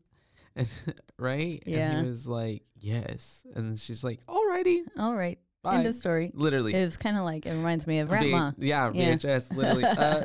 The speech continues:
Speaker 1: okay, bye. <laughs>
Speaker 2: Bye.
Speaker 1: Anyways, um, yeah, so
Speaker 2: That's funny.
Speaker 1: I think after that point, um, they're going to see Mary Brown, right? Or they already
Speaker 2: Ye-
Speaker 1: interviewed her.
Speaker 2: Yes. Either
Speaker 1: Mm-hmm.
Speaker 2: that or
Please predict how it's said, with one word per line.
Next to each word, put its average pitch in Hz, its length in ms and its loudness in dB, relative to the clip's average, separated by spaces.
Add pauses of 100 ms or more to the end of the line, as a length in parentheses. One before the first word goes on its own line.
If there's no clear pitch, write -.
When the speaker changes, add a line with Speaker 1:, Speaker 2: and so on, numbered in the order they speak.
(120)
Speaker 1:
okay, 202 300 -4 (120)
bye. 170 260 -4
<laughs> 165 280 2
Speaker 2:
Bye. 240 360 2 (260)
Speaker 1:
Anyways, 135 640 -4
um, 123 320 -4
yeah, 120 300 -6
so 117 240 -6
Speaker 2:
That's 113 260 -6
funny. 120 320 -8 (180)
Speaker 1:
I 123 120 0
think 143 280 -2
after 156 280 -4
that 117 260 -2
point, 135 380 -6 (100)
um, 107 440 -6
they're 123 120 2
going 127 220 0
to 113 40 -6
see 127 140 -6
Mary 110 240 -2
Brown, 110 320 -8
right? - 340 -12 (640)
Or 113 260 -2 (440)
they 170 220 0
already 175 180 0
Speaker 2:
Ye- 170 60 0
Speaker 1:
interviewed 165 420 -2 (120)
her. - 240 -18 (260)
Speaker 2:
Yes. - 440 -2 (120)
Either 202 240 2
Speaker 1:
Mm-hmm. 196 80 0
Speaker 2:
that 226 300 0
or 170 260 2